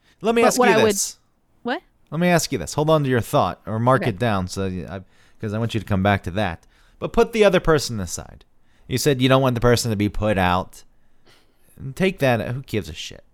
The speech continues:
Speaker 1: All right?
Speaker 2: Okay.
Speaker 1: This, the, their feelings and the thing they have to go through, the hoops they have to jump through to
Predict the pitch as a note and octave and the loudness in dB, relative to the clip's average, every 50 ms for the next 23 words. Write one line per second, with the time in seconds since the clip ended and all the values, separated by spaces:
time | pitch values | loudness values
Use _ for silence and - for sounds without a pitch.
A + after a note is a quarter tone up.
0 | _ _ _ _ _ _ _ _ - G2+ A2+ A2 - F2+ A#2+ G#2+ - - D#2 G#2+ | _ _ _ _ _ _ _ _ -10 -6 -6 -6 -4 -6 -6 -8 -10 -12 -14 -16
1 | G2 F#2+ G2+ G#2 G2 G2 G2+ G#2 A2+ C3 C#3+ D3+ D3+ D3+ D3 C3 B2+ A#2+ A2 G#2+ | -14 -12 -12 -12 -12 -12 -8 -2 0 2 4 4 2 2 0 -4 -10 -16 -20 -20
2 | G#2+ _ _ _ _ _ _ _ _ - A2+ A#2 B2 C3+ C3 B2 A#2+ A#2 A#2 A#2 | -20 _ _ _ _ _ _ _ _ -8 -4 0 2 2 4 4 2 2 2 0
3 | A2 G2+ - - F#2 F2 E2+ E2 E2+ E2 - _ _ _ _ _ _ _ _ - | 0 0 -2 -2 -2 -4 -4 -4 -6 -8 -12 _ _ _ _ _ _ _ _ -16
4 | - D#2 F2 C2+ C2 A#1+ A#1 - _ _ _ _ - G2 F2 - B2 B2+ B2+ A#2+ | -14 -14 -14 -14 -16 -20 -20 -20 _ _ _ _ -18 -16 -10 -6 -4 -2 0 2
5 | A#2 A2+ G#2+ - A2 F#2 G2+ G2+ G2 F#2+ F#2+ F#2+ E2+ F2+ E2+ E2 E2+ - - - | 2 2 0 0 -2 -2 0 0 0 0 -2 -4 -6 -4 -4 -4 -6 -8 -8 -8
6 | - G2+ F#2+ - F#2 F2+ G2 F#2+ F2+ F2 - - F#2 F2 F2 D#2+ E2+ F2 E2+ D#2+ | -6 -6 -6 -6 -6 -6 -6 -6 -6 -6 -8 -8 -8 -8 -6 -6 -6 -8 -8 -8
7 | D#2 | -12